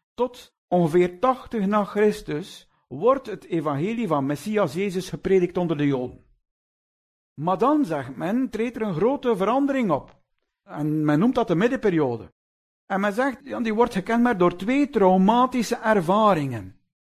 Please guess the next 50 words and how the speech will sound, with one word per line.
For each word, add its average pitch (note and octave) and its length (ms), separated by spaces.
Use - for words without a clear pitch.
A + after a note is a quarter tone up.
die G#3+ 200
ze B3+ 220
herkennen B3+ 720
in A3+ 80
het A3+ 100
Johannesevangelie, B2+ 1000
by A3 220
the G#3+ 120
way. D4 320
De B2+ 80
reactie D#3+ 360
van D#3+ 120
de D3 60
synagogen, D#3+ 680
ja. D#3+ 320
Men D#3+ 140
zegt, F3+ 160
kijk, A#3+ 460
Joodse G#3 440
christenen G#3 680
worden F#3+ 400
verworpen A3 640
en G#3 140
verstoten. G3 580
En C#3 80
men C#3 100
ziet G3+ 140
daar G#3 160
een E3+ 80
voorbeeld F#3 520
van G3 380
in D#3 120
die D3 140
blinde G3+ 280
man. G#3 400
Man D3 280
niet D#3 80
meer D3 140
binnen, G3 220
nee, F3 100
in F#3+ 100
de G#3+ 100
synagoge. G#3 640
Allee, C3 240
om D#3 80
maar F3 120
een F3 60
voorbeeld A3+ 440
te G#3 80
geven. A#3+ 360